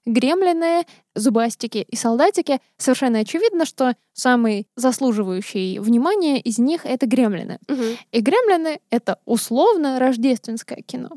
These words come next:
Speaker 1: Вот давай представим, что у тебя есть возможность отметить это Рождество с семьёй или с друзьями, и есть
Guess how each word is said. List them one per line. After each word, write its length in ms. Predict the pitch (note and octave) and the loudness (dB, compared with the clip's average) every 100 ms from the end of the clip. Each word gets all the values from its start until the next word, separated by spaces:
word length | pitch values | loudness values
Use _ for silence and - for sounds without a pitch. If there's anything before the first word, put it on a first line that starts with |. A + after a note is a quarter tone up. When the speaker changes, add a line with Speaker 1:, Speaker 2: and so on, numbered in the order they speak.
| - | -10
Speaker 1:
Вот 140 | A3+ A3 | -2 2
давай 160 | F4 A#4+ | 4 2
представим, 640 | D4+ - C4+ A#3+ F#3+ G3+ | -2 0 2 2 0 -6
что 480 | - - G#3 G3+ G#3 _ _ - | -8 -2 0 0 -2 _ _ -6
у 120 | G#3+ | -4
тебя 200 | B3 G4 | 0 0
есть 160 | D#4+ | 2
возможность 520 | A#3 A3+ C4+ A#3 A3 G#3+ | 0 2 2 2 -2 -2
отметить 360 | A#3 A#3 - | 2 0 0
это 200 | G3+ G#3+ | -8 -6
Рождество 600 | G#3+ G#3+ G#3+ - G#3+ G#3 | -4 -2 -4 -4 -4 -2
с 60 | G#3 | -2
семьёй 580 | - G#3+ G#3 C4+ F#4+ A#3 | -2 -2 0 2 2 2
или 140 | G#3+ | 0
с 40 | |
друзьями, 720 | G3+ G#3 G#3 A3+ F4+ F4 D4 - _ _ | 0 -2 0 0 0 0 -4 -6 _ _
и 80 | A#3+ | -4
есть 380 | A3 D4 - | 0 0 -2